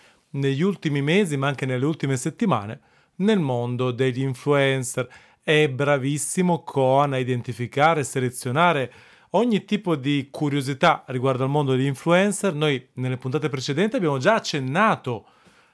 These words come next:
ad alcuni scandali, ad alcune cantonate, alcuni alti e soprattutto bassi che hanno colpito gli influencer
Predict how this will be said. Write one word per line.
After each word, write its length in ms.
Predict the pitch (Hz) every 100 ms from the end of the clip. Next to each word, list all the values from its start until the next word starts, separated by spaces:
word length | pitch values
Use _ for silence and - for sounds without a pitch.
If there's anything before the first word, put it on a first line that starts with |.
| _
ad 140 | 135
alcuni 600 | 131 123 - 220 180 110 - _ _ -
scandali, 1160 | - - 156 151 147 151 165 170 220 233 196 240
ad 160 | 135
alcune 720 | 127 120 - 180 165 156 143 - - - _
cantonate, 960 | - 180 190 175 - 147 151 175 160 135
alcuni 560 | 120 - 165 156 147 135 _ _
alti 600 | 180 170 160 - 139 - _
e 80 | 131
soprattutto 680 | 117 123 156 151 131 - _
bassi 1040 | 131 120 147 127 127 - - 147 160 165 _
che 120 | -
hanno 140 | 180 165
colpito 340 | 226 170 143
gli 100 | 143
influencer 960 | 151 - - 175 117 110 107 127 120